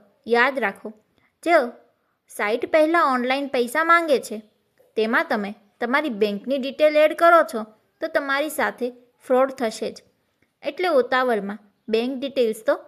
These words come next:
એડ કરવી જ નહીં. આવા જ અપડેટેડ વીડિયો માટે અમારી ચેનલ ક્લિક સ્માર્ટને સબસ્ક્રાઇબ કરો.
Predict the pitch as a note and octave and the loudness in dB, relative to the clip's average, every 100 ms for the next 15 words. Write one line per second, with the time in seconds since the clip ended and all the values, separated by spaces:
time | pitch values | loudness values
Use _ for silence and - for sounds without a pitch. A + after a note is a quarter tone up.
0 | - A#3 C#4 E4+ C4 A3 A3 A3 G#3+ G3+ | -6 -2 -2 -2 0 2 0 -4 -6 -10
1 | F#3+ - _ _ _ _ _ - D4+ A3+ | -12 -20 _ _ _ _ _ 0 2 0
2 | A2 - _ _ _ - G#3+ G3+ C4 E4+ | -6 -12 _ _ _ -4 -2 2 2 2
3 | D#4 A#3 G3+ G3 F#3+ F#3 F#3 A#3 - _ | -2 -2 -4 -6 -8 -10 -8 -10 -10 _
4 | _ _ - A#3+ A#3 A#3 C#4+ D4 G#3 G3 | _ _ -8 -2 2 2 2 0 -2 -4
5 | G3+ _ _ - D4+ - A#3 G3 G3 E4 | -8 _ _ -6 -6 -4 -6 -6 -6 -10
6 | C5+ _ - - C4 - - A3+ - - | -12 _ -6 0 0 -2 -4 -4 -4 -6
7 | G#3+ - | -4 -6